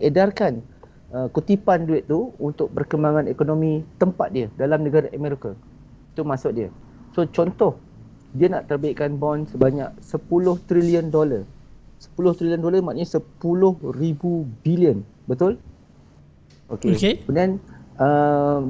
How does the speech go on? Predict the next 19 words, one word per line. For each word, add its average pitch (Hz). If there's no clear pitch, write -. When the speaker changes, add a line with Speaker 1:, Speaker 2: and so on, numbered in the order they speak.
Speaker 1:
dia 180
nak 202
pinjam 190
duit 175
daripada 139
siapa? 120
Contoh 147
pada 143
Jepun. 139
So, -
Jepun 147
kata, 156
"Okey, 151
saya 151
beli 175
bond 151
ini 147
sepuluh 135
trilion 127